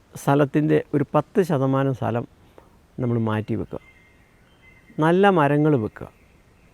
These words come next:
തേക്കാണ് ഏറ്റവും നല്ലത്. പത്ത് ശതമാനം എന്ന് പറയുമ്പം ഒരു രണ്ടേക്കർ സ്ഥലമുള്ള ആളിന് ഇരുപത് സെൻറ്റ് കിട്ടും. ആ ഇരുപത് സെൻറ്റിനകത്ത് ഇരുപത്തഞ്ച് തേക്ക്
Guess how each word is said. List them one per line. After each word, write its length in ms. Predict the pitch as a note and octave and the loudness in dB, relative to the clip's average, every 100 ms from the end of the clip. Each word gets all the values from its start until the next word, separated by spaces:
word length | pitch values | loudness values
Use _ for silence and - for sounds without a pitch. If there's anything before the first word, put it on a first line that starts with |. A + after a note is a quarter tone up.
| _ _ _ _ | _ _ _ _
തേക്കാണ് 460 | F3 F#3+ E3+ D#3 C#3+ | 4 4 4 2 2
ഏറ്റവും 440 | C#3 _ D3+ C3+ | 0 _ -2 -2
നല്ലത്. 300 | G#2+ G2 D#2+ _ _ _ - - | -2 -6 -8 _ _ _ -20 -2
പത്ത് 240 | F3 - | -2 2
ശതമാനം 380 | A3 A3 G#3+ G#3+ | 4 6 6 6
എന്ന് 120 | G#3+ G#3 | 6 6
പറയുമ്പം 300 | G3+ G3+ G3 - - - | 4 2 -2 -6 -20 -12
ഒരു 300 | - F3 F3+ F3+ - - - | 0 4 6 6 2 -12 -12
രണ്ടേക്കർ 500 | - E3 F3+ G3 F#3+ | 4 4 6 4 4
സ്ഥലമുള്ള 440 | E3 D#3+ E3 D#3 D3 | 0 2 2 2 4
ആളിന് 180 | C#3 C#3+ C#3+ | 2 2 2
ഇരുപത് 260 | D#3+ F3+ | 2 2
സെൻറ്റ് 240 | B2 B2 A2+ | 0 -4 -4
കിട്ടും. 240 | G2+ - - - - - - - - - - - | -6 -12 -16 -20 -20 -20 -20 -20 -20 -20 -20 -6
ആ 120 | F3 F3+ F#3+ | 4 6 6
ഇരുപത് 320 | F#3 A3 G#3+ | 6 4 4
സെൻറ്റിനകത്ത് 680 | F3 D3+ D#3 C#3+ B2+ A#2+ C3 E3+ - - - - - - - - | 4 4 4 2 0 -2 -6 -8 -18 -20 -20 -20 -20 -20 -20 -4
ഇരുപത്തഞ്ച് 560 | E3 F3 G3 - F#3+ F3 B2 | 0 2 2 2 2 2 0
തേക്ക് 260 | A#2 A2 | -2 -2